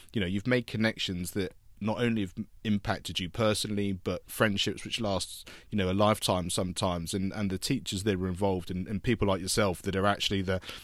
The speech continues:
the integral part and, and, and the, the steadiness that goes through generation after generation.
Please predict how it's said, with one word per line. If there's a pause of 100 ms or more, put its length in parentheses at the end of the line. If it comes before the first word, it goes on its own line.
(120)
the
integral
part
and,
and,
and
the,
the
steadiness
that
goes
through
generation
after
generation.